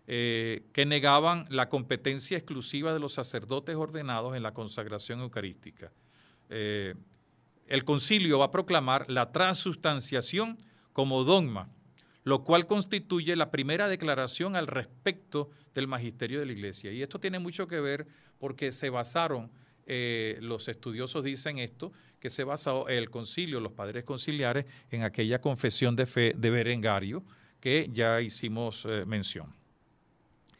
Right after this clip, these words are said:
Tenemos a Santo Tomás de Aquino en esta época. Eh, la teología eucarística de la alta escolástica va a encontrar algunos exponentes muy importantes como Guillermo de Auvernia,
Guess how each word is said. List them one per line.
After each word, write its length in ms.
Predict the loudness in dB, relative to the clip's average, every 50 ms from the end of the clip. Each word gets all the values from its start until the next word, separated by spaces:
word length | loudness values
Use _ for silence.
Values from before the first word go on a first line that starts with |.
| _ -20 -8 _
Tenemos 340 | 2 2 4 6 8 8 10
a 40 | 10
Santo 280 | 10 10 10 8 8 6
Tomás 300 | 6 6 8 8 8 8
de 80 | 6
Aquino 420 | 4 4 2 0 0 0 -2 -4 -6 -10 -20 _ _ _ _ _ _ _ _ _ _ _ _ _ _ _ _ _ _ _ _ -4
en 160 | -2 0 2
esta 280 | 2 2 4 4 4 4
época. 480 | 2 0 -4 -6 -6 -6 -8 -8 -8 -14 -20 _ _
Eh, 420 | -4 -2 0 0 2 0 0 -2 -2
la 160 | 2 2 2 4
teología 380 | 6 6 6 6 6 6 6
eucarística 720 | 6 6 4 4 2 2 0 -2 -2 -4 -2 2 4 4
de 80 | 4 4
la 120 | 4 4
alta 240 | 4 2 2 0 -4
escolástica 800 | -2 -2 -2 0 0 0 0 -2 -6 -10 -8 -6 -4 -6 -6 -6 -10 _ _ _ _ -2
va 60 | 0 0
a 20 |
encontrar 600 | 0 0 0 -2 0 2 2 4 4 2 2 -2 -4
algunos 380 | -4 -4 -4 -4 -4 -2 -2
exponentes 800 | -2 -4 -4 -6 -8 -6 -4 -4 -4 -4 -4 -4 -4 -4 -2 -2
muy 160 | -2 -2 -2
importantes 580 | -2 -2 -2 -2 0 0 0 0 0 -2 -6 -6
como 340 | -4 -4 -4 -4 -4 -6 -6 -10 -20 -20 -20 -20 _ -12
Guillermo 760 | -8 -2 0 0 2 4 4 4 4 4 2 0 -2 -2 -2
de 140 | 0 2 4
Auvernia, 680 | 4 4 4 4 4 4 2 2 0 0 0 -2 -4